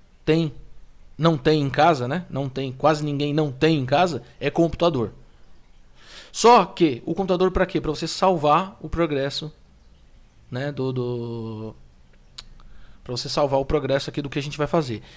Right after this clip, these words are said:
Eu vou fazer vídeo em duas partes, tá? Mostrando como é que você vai fazer pelo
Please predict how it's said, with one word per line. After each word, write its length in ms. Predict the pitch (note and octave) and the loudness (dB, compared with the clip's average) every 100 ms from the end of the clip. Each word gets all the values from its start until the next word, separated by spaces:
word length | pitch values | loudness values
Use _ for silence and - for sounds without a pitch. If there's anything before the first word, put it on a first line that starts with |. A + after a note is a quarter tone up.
| - | 0
Eu 80 | E3 | 4
vou 80 | |
fazer 300 | A#3 A#3 A3+ | 4 2 0
vídeo 260 | F3 G3+ G3+ | -2 -2 -2
em 60 | F3+ | 0
duas 400 | C#3+ A#3 A3+ - | 4 4 2 4
partes, 500 | C#3+ A2 - - - - - - - | 4 4 0 -12 -14 -20 -20 -20 -6
tá? 220 | B2 E3 | 0 0
Mostrando 400 | D#3 E3 F#3+ F#3 | 2 0 2 2
como 220 | G3+ G#3 | 2 2
é 40 | G#3+ | 2
que 80 | |
você 200 | G3 F3 | 0 0
vai 100 | E3 | 0
fazer 500 | D#3 D#3 C3 B2 A2+ - - - - - - - - - | 0 0 -2 -2 -6 -10 -20 -20 -20 -20 -20 -20 -16 -2
pelo 720 | F3 E3 D3 C3 B2 A2+ A#2+ | 2 4 2 0 -4 -6 -10